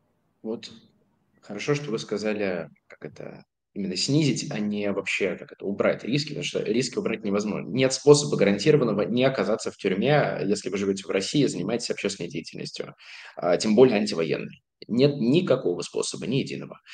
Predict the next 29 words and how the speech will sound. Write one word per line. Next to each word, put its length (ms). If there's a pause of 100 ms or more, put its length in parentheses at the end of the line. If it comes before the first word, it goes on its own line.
(260)
Вот. 260
Но, 560
тем 180
не 80
менее, 560
да, 460
я 220
абсолютно 420
согласен 480
с 60
тем, 180
что 560 (120)
сказала 580 (340)
Маша 500
по 80
поводу, 680 (600)
а, 360
личной, 800
а, 260
безопасности 640
информационной, 960
вот, 340 (180)
а, 180
личной 280
информационной 440
безопасности. 640
Надо 180
следить, 380
во-первых, 600